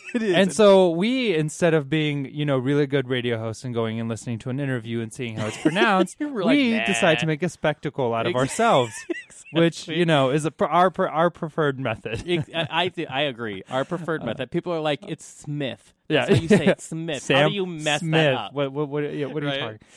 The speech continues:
Speaker 2: So it's funny 'cause we were recording, I don't know if any of you have been listening to K Y R S, uh,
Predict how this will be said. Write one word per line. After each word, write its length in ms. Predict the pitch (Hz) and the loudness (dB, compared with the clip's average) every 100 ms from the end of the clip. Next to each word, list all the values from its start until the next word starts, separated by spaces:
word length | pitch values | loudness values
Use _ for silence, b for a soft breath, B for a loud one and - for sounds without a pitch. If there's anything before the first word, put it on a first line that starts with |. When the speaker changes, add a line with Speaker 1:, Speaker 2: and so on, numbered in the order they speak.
| B _ | B _
Speaker 2:
So 180 | - 156 | 0 2
it's 120 | 170 | 4
funny 220 | 220 233 | 4 4
'cause 160 | 220 175 | 2 2
we 100 | 190 | 4
were 80 | 180 | 6
recording, 420 | 160 - 175 156 | 4 2 0 0
I 80 | 147 | 0
don't 120 | 143 | 0
know 200 | 143 135 | 0 0
if 220 | 135 139 | -2 -4
any 200 | 139 135 | -4 -4
of 60 | 131 | -4
you 60 | 135 | -4
have 40 | |
been 160 | 127 123 | -4 -4
listening 400 | 123 - 123 120 | -6 -6 -8 -8
to 100 | - | -8
K 160 | - 123 | -6 -4
Y 240 | 120 117 | -2 0
R 60 | 113 | -2
S, 220 | 110 - | -4 -6
uh, 260 | 123 117 | -4 -2